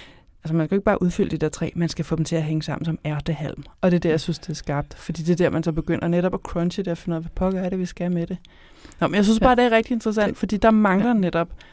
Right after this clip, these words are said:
Speaker 1: værktøjer, redskaber, metoder til discovery-delen, eller hvad vi nu kalder det.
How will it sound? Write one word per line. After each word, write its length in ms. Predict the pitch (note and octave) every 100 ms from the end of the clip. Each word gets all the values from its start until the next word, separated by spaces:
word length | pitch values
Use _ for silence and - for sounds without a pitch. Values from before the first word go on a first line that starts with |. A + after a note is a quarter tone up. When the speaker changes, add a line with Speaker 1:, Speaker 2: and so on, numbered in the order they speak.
| - _ _ _ - -
Speaker 1:
værktøjer, 640 | E3 D#3+ - F#3+ C#3+ D#3
redskaber, 420 | D#3+ D3+ D#3 E3
metoder 480 | F3 - F3 E3 E3 F3+ -
til 300 | - E3+ D#3+ - - - -
discovery-delen, 800 | F#3 - E3 E3 E3+ E3+ E3 F3 E3
eller 140 | E3 D#3+
hvad 160 | D#3+
vi 80 | E3+
nu 100 | E3
kalder 380 | - E3+ D#3
det. 120 | E3